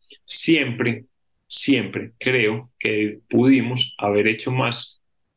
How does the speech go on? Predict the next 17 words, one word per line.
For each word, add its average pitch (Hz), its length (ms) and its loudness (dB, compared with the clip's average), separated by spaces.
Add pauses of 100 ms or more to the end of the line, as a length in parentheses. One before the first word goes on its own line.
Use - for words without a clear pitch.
(260)
por 117 280 0
satisfacer 104 760 -2
las 110 180 0
necesidades 98 840 -2
de 104 100 -2
los 101 220 -2
pacientes 143 680 -4 (240)
y 101 120 0
de 98 60 0
sus - 260 -6
familias. - 640 -6 (520)
Muchas 127 280 0
gracias. 127 400 -2
De 123 120 -4
todas 113 240 -2
formas, 131 520 0
eh, 107 360 0